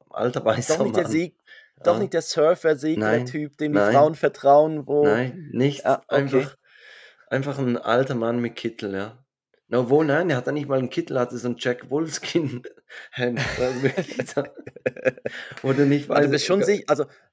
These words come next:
Speaker 2: bist, bist du sicher, dass das der Arzt war?
Speaker 1: Ja, ich weiß auch nicht, vielleicht ist es auch eine, eine, eine Rentnerwandergruppe gewesen, die dann
Speaker 2: <laughs>
Speaker 1: dachte,
Speaker 2: Ja.
Speaker 1: da gibt's noch ein Vesperplättchen da.
Speaker 2: <laughs>
Speaker 1: Äh,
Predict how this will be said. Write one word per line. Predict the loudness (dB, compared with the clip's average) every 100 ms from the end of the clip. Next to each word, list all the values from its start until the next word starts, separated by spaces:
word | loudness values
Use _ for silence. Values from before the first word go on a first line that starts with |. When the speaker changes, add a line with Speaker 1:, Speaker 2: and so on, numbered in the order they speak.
| _
Speaker 2:
bist, | -20 -10 -8 -6
bist | -6 -4
du |
sicher, | -4 -2 -2
dass | -2
das | -2 2
der | 2
Arzt | 2 -2 -2
war? | 0 0 0
Speaker 1:
Ja, | -6
ich | -2
weiß | 0 2
auch | 2
nicht, | 2
vielleicht | 2 2 0
ist | -2 -2
es |
auch | 0 0
eine, | 0 0
eine, | 2 0
eine | 0 -2 0
Rentnerwandergruppe | -2 -2 -6 -6 -6 -6 -4 -6 -8 -10 -4
gewesen, | -4 -2 -4 -6 -8
die | -6 -2 -2 0
dann | 0 0 -4 0
Speaker 2:
<laughs> |
Speaker 1:
dachte, | 0 2 -2 0 0 -2 -2
Speaker 2:
Ja. |
Speaker 1:
da | -2
gibt's | -2 -6 -2
noch | -4
ein | -4
Vesperplättchen | -6 -6 -6 -8 -2 -2 -2 -8 -8
da. | -6 -8 -14 -2
Speaker 2:
<laughs> | -2 -2 -4 0
Speaker 1:
Äh, | 2 2